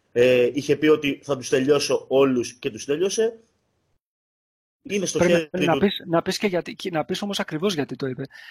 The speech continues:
Speaker 2: Αν θυμάμαι καλά, είπε ότι "Θα τους τελειώσω όλους, γιατί έχουν όλες, όλα αυτά τα,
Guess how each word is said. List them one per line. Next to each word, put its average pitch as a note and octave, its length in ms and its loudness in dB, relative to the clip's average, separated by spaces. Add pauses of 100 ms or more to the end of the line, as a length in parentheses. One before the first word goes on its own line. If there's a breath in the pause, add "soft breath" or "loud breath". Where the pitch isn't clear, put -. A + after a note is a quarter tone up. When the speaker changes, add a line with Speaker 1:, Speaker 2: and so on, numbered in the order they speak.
(220 loud breath)
Speaker 2:
Αν D#3+ 220 -4
θυμάμαι F3+ 320 0
καλά, F3 280 -4
είπε F3+ 140 -4
ότι F3 280 -6 (200 loud breath)
"Θα D#3 140 -4
τους - 160 -8
τελειώσω D#3 480 0
όλους, G3 460 -4 (380)
γιατί D#3 360 -4
έχουν G3+ 320 -4
όλες, G3+ 560 -2
όλα F#3 280 0
αυτά F#3+ 180 -6
τα, E3 400 -6